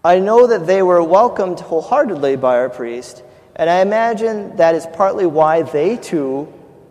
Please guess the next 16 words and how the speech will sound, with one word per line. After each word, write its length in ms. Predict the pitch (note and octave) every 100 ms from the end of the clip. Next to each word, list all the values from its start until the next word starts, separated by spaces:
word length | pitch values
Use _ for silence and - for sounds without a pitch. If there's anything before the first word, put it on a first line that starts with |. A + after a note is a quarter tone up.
| _ C3
are 180 | C3
Orthodox 680 | D3 F3 A#2+ A2 G2 - -
today. 420 | C3 D3 D3+ G2+ G2 - _ _ _ _ _ _ _
Let 220 | D#3+ G3
us 180 | C4 B3+
then 380 | G#3+ G3+ G#3 G#3 - -
also 420 | E3 E3+ F3+ E3+
imitate 500 | - G#3 A3 F3 C#3+
Christ 560 | - C3 A#2+ B2 - - - - - _ -
and 160 | D3
step 300 | - - E3+ -
out 200 | F3 G3+
of 100 | F#3+
our 80 | F3+
comfort 460 | - C3+ B2+ A2
zones. 580 | B2 A2 G2+ G2 -